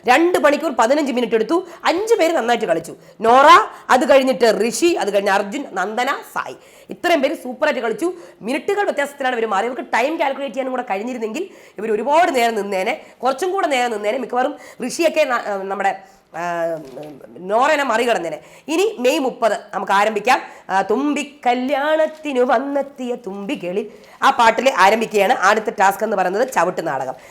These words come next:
ചവിട്ട് നാടകം അറിയാലോ, അതിൽ കയറി നിൽക്കുക. ആദ്യം ആരിറങ്ങും? ഞാൻ ഇറങ്ങാം, നോറ. നോറയ്ക്ക് ഇതിന് ആദ്യം ഇറങ്ങിയത് ഭയങ്കര ബെനിഫിറ്റായി.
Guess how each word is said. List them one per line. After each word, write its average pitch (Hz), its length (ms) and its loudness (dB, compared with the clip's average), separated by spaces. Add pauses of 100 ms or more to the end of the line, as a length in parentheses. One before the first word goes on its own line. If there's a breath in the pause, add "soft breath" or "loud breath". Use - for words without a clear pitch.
(160 loud breath)
ചവിട്ട് 262 280 6
നാടകം 277 260 4
അറിയാലോ, 240 320 4
അതിൽ 220 160 2
കയറി 220 200 0
നിൽക്കുക. 226 340 0 (280 loud breath)
ആദ്യം 311 300 8
ആരിറങ്ങും? 247 520 4 (320)
ഞാൻ 330 300 4
ഇറങ്ങാം, 175 280 -2 (100)
നോറ. 214 160 4 (200)
നോറയ്ക്ക് 277 380 2
ഇതിന് 262 140 4
ആദ്യം 277 340 4
ഇറങ്ങിയത് 254 280 0
ഭയങ്കര 254 460 4
ബെനിഫിറ്റായി. 208 520 0